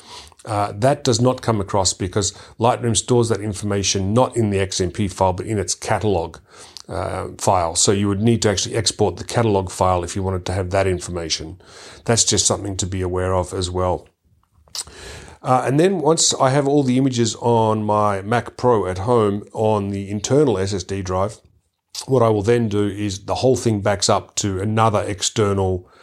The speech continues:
raid array of spinning drives. And that's a Promise system. It's a four drive system. I think I've currently got four ten terabyte drives in there running in a raid five array.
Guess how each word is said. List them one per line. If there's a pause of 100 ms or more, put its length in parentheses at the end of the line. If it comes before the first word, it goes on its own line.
(380)
raid
array
of
spinning
drives. (120)
And (320)
that's
a
Promise
system.
It's
a
four
drive
system.
I
think
I've
currently
got
four (260)
ten
terabyte
drives
in
there
running
in
a
raid
five
array.